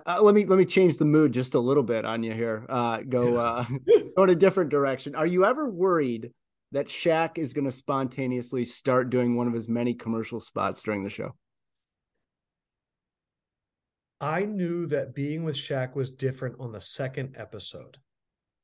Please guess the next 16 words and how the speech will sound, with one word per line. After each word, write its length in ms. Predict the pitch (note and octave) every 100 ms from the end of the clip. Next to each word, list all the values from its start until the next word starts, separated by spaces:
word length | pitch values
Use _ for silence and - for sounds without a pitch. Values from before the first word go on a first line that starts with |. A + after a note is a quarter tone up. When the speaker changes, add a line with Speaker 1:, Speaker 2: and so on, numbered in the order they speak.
| _ _ -
Speaker 2:
Where, 500 | B2 B2 B2 A#2 -
have 140 | C3
you 140 | G3+ A#3+
ever 100 | A#3
seen 160 | A3+
the 80 | G3
clip 260 | F3+ F#3+ F#3
of 220 | C#3+ -
Bruce 460 | C3 C#3 D3 C3+ -
Smith 420 | C3+ C3+ C3+ C3+
when 120 | B2
he 100 | A#2+
fainted 500 | - C3 B2+ C#3 C3
during 240 | B2 A#2+
an 80 | A2
interview? 480 | A2 A#2 A#2 B2